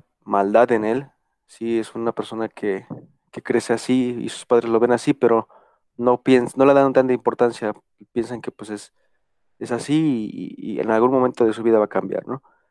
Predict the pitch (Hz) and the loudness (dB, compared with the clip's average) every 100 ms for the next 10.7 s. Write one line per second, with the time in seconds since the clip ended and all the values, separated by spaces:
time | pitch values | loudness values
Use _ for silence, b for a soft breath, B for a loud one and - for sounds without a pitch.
0 | _ _ _ _ - 123 123 160 156 151 | _ _ _ _ 2 2 4 4 6 4
1 | 139 143 139 135 135 143 147 - _ _ | 0 2 4 2 0 -4 -6 -8 _ _
2 | _ _ - 107 113 117 - - 107 110 | _ _ -12 -10 -6 -8 -8 -18 -12 -12
3 | 107 _ _ _ _ _ _ _ - 113 | -12 _ _ _ _ _ _ _ -12 -4
4 | 123 123 135 131 127 131 135 - _ 127 | -2 0 2 0 0 -4 -4 -6 _ -6
5 | 120 117 - 123 123 127 123 - 139 143 | -6 -6 -2 0 2 4 2 2 2 4
6 | 151 160 - - 113 120 127 127 - - | 2 2 -8 -10 -4 -4 -2 -2 -2 0
7 | 139 165 - - - _ _ _ _ _ | 0 -2 -10 -16 -20 _ _ _ _ _
8 | - 110 113 - 110 107 - _ _ 120 | -8 -8 -12 -4 -4 -4 -10 _ _ -6
9 | 113 113 107 104 - 117 117 - 104 101 | -6 -6 -8 -10 -6 -4 -4 -6 -10 -8
10 | 101 - 104 98 101 - | -8 -8 -8 -6 -6 -10